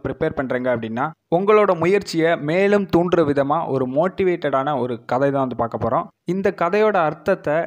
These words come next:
நீங்க நல்லா உணர்ந்து பார்த்தீங்கன்னா, இந்த எக்ஸாமுக்கும் சரி, பிசிக்கலுக்கும் சரி,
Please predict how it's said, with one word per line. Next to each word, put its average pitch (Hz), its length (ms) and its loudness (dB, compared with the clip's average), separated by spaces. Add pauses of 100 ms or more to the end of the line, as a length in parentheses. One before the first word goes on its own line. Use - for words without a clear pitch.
(140)
நீங்க 143 180 -4
நல்லா 160 340 -2 (120)
உணர்ந்து 175 380 -2
பார்த்தீங்கன்னா, 135 520 -6 (240)
இந்த 180 180 -4 (140)
எக்ஸாமுக்கும் 156 600 -6
சரி, 147 180 -4 (140)
பிசிக்கலுக்கும் 160 600 -4
சரி, 131 200 -4